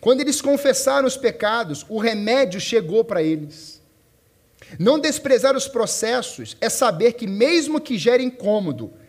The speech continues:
nesse processo, nessa confissão, mesmo diante das barreiras, mesmo diante das maldades, quando você confessa e você decide passar pelo processo,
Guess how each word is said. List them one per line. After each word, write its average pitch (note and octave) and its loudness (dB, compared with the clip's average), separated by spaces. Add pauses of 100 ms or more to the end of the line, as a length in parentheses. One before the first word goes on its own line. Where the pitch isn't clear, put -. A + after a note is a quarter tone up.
(140)
nesse A#3 0
processo, F3 0 (220)
nessa B3+ 2
confissão, F3 -2 (220)
mesmo C#4+ 0
diante C4+ 2
das B3 0
barreiras, F#3+ 0 (240)
mesmo C#4 2
diante C#4+ -2
das C#4 0
maldades, F#3+ 2 (200)
quando B3 2
você A#3+ 0
confessa F3 -4 (200)
e F3 -4
você G3+ -4
decide G3+ -6
passar G#3 -4
pelo G#3+ -10
processo, G3+ -6